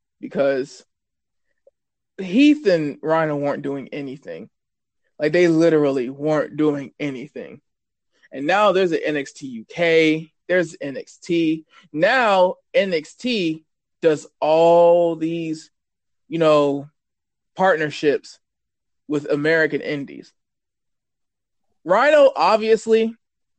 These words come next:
traveling all those hours just to sit in the back and catering, I wouldn't blame him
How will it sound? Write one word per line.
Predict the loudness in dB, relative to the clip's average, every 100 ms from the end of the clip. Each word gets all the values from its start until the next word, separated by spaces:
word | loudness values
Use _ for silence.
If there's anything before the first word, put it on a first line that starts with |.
| _ _
traveling | -4 -2 0 0 -2
all | 0 2 2
those | 4 4 2
hours | -2 -2 0 0 -4 -12 _ _ -4
just | -4 -2
to | -10
sit | -2 2 2
in | 0
the |
back | -8 -8 -8
and | -10 -8
catering, | -2 0 0 -2 -6 _ _ _ _ _ _ -2
I | 2
wouldn't | 2 0 -2
blame | -2 -2 -2
him | -4 -14 -16